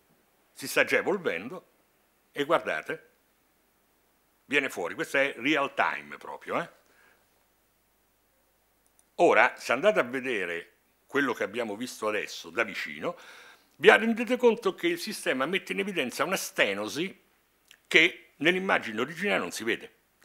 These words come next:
E lui l'ha ricavata soltanto dall'immagine originaria.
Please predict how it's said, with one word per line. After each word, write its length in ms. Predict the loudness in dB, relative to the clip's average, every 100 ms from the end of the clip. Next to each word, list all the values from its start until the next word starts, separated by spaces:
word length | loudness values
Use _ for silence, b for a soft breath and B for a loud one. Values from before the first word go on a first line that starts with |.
| _ -2
E 120 | 2
lui 160 | 6
l'ha 100 | 8
ricavata 380 | 8 8 4 4
soltanto 480 | 2 0 2 0 2
dall'immagine 500 | 0 0 -4 -6 -10
originaria. 560 | -10 -10 -8 -8 -8